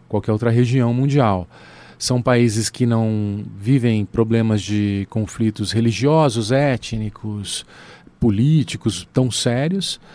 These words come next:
mas que se mata demais, né? E, basicamente, né, eu acho que o principal ponto em comum,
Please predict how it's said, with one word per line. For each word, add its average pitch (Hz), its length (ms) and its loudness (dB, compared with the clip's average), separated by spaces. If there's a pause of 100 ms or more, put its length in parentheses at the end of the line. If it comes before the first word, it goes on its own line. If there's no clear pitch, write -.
(340)
mas 147 300 2
que - 140 -10
se - 160 -2
mata 156 340 0
demais, 127 560 -2
né? 110 220 -8 (580)
E, 202 280 6
basicamente, 113 1200 -2
né, 110 320 -2
eu 101 120 -4
acho 113 280 -8
que 107 420 -14 (640)
o 110 80 -10
principal 120 1000 0 (500)
ponto 131 380 2
em 110 80 0
comum, 110 680 2